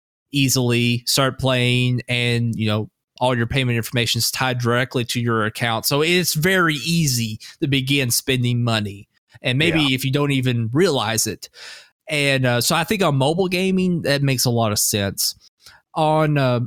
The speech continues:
Speaker 1: and that's maybe where the E S R B needs to jump in and start becoming prevalent in mobile gaming, 'cause it's currently it's not.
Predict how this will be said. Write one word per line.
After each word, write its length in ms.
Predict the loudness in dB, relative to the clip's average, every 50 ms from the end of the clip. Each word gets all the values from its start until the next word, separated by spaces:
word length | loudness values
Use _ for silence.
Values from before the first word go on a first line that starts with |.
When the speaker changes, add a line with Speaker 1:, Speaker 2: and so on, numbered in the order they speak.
| -2 0
Speaker 1:
and 100 | 0 0
that's 220 | 0 0 0 0
maybe 260 | 0 0 2 2 2
where 220 | 2 2 2 2 2
the 120 | 0 -2 0
E 180 | 0 2 2
S 160 | 2 2 0 2
R 180 | 2 2 2
B 320 | 2 0 0 0 0 0 0
needs 320 | 0 0 0 0 0 -2 -2 -2 0
to 400 | 0 0 2 2 0 0 -2 -4 _ _ _ -8 -4
jump 320 | -2 -2 -2 -2 -2 -2
in 340 | -2 -2 -2 -4 -4 -6 -10 -12 _ _ _ _ _ -4
and 420 | -2 -2 0 0 0 0 0 0
start 380 | -2 0 0 2 2 0 0 0
becoming 840 | -2 -2 0 0 0 2 2 2 0 0 0 0 0 0 -2 -2 -4 -8 _ _ -6
prevalent 580 | -2 0 0 0 2 0 0 0 0 -2 -4 -6 -4
in 560 | -2 0 0 0 0 0 0 -2 -2 -4 -6 _ _ _ _ _ _ -6
mobile 420 | -2 0 2 2 2 0 0 -2 0
gaming, 440 | 0 -2 0 -2 -2 -4 -4 -6 -6
'cause 160 | -4 -2 -2 0
it's 320 | -2 -2 -4 -6 -6 -4
currently 280 | -4 -2 -2 0 0 0
it's 140 | 0 0 0
not. 460 | 0 0 0 0 -2 -4 -6 -10